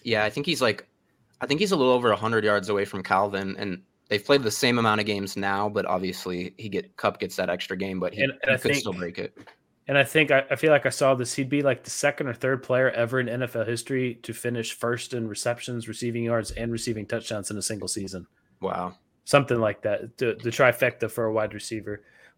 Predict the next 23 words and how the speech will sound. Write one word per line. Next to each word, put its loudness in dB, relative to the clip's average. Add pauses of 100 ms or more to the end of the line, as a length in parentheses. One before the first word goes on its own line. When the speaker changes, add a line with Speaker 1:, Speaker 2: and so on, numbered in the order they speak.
Speaker 2:
But 6
I 8
also 4
wanna 0
touch 0
on -2
one -2
of -4
the -4
guys 2
I 0
was -4
high -2
on -4
was -12
Michael -6
Pittman. -6
I -2
thought 0
his -2
sophomore -2
season -8
was -8